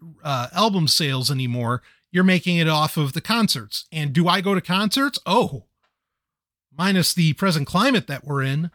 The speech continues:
you know, the Golden Stallion goes to a shit ton of concerts. So it's far from that I'm not willing to, you know, uh, support these bands. I'm all for it. And I've also been buying their albums for years anyway,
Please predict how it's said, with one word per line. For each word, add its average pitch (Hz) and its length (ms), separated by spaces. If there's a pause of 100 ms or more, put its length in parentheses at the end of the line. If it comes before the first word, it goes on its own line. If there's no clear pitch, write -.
(220)
you 180 260
know, 202 380
the 131 100
Golden 139 240
Stallion 123 360
goes 123 260
to 131 360
a 147 160 (180)
shit - 340
ton 131 160
of 101 100
concerts. - 640 (1000)
So 214 200
it's 190 120
far 277 200
from 202 340
that 180 120
I'm 175 80
not 180 240
willing 170 340
to, 147 440
you 160 120
know, 120 280
uh, 135 240
support 175 640
these 160 220
bands. 160 380
I'm 143 340
all 175 180
for 180 280
it. 92 140
And 120 500 (580)
I've 139 140
also 127 220
been 131 160
buying 131 220
their 135 140
albums 147 220
for 135 140
years 151 300
anyway, 165 440